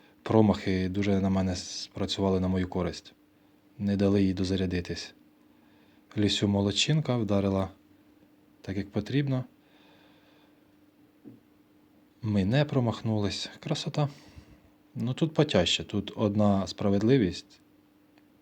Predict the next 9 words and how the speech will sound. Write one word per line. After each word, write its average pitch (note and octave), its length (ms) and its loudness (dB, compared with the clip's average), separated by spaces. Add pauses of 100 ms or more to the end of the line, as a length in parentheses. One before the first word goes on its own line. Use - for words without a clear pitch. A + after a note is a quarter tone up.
(100)
могла G2 500 0
все G2+ 240 -2
вирішити. - 560 -4 (2250)
Ось B2 220 2
вам A#2+ 140 4
і G2+ 40 6
різниця G2 380 4
в F#2 40 4
героях, E2+ 580 0